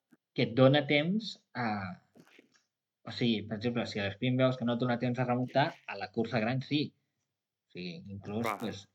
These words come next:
Speaker 1: fer dos curses igual, perquè Lando Norris hagués guanyat el diumenge si hagués sigut cursa sprint. Perquè ens adonem,
Speaker 2: Correcte.
Speaker 1: i segurament Verstappen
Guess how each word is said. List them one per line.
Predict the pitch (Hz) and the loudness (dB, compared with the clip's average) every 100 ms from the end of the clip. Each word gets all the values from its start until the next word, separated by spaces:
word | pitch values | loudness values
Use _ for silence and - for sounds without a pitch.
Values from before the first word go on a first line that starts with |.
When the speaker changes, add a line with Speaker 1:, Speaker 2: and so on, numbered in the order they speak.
| - | -2
Speaker 1:
fer | 113 | 2
dos | 127 123 | 2 4
curses | 123 131 151 - | 2 2 0 -2
igual, | 113 104 143 143 | -4 2 4 2
perquè | - - 95 - | -2 -8 -8 -2
Lando | 107 117 120 | 2 6 6
Norris | 120 127 160 | 8 6 6
hagués | 139 117 | 4 2
guanyat | 123 123 160 - - | 2 2 0 -2 -6
el | 107 | -4
diumenge | 101 104 110 139 | -2 -2 -4 -4
si | 147 | -2
hagués | 117 110 | -2 0
sigut | 107 117 _ | -2 -2 _
cursa | - 131 - | 0 0 0
sprint. | - - 160 107 _ _ _ _ _ _ _ _ _ _ _ - | -4 0 0 0 _ _ _ _ _ _ _ _ _ _ _ -6
Perquè | 101 107 | -4 -2
ens | 107 | 2
adonem, | 110 123 123 123 | 4 6 6 6
Speaker 2:
Correcte. | 95 98 90 - _ _ _ _ - | 4 0 -8 -10 _ _ _ _ -6
Speaker 1:
i | |
segurament | 117 107 117 120 135 | -2 4 6 6 6
Verstappen | 131 117 - 127 147 151 | 4 6 10 10 8 2